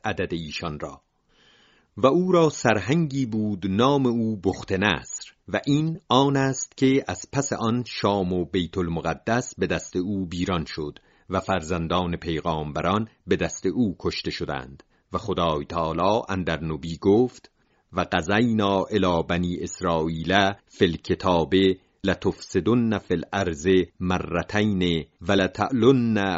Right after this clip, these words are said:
علواً کبیرا." و این بخت نصر بود که با سنهاریب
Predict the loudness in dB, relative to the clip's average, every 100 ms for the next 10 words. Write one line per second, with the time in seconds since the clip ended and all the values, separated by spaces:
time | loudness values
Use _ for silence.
0 | -2 0 2 2 0 -2 -2 -2 -4 -4
1 | -4 -4 -6 -8 -10 -18 _ _ _ _
2 | _ -2 2 4 2 2 0 0 0 2
3 | 2 2 -2 -12 -6 -4 -4 -4 -2 0
4 | 0 -2 -4 -4 -2 -2 -2 -4 -6 -8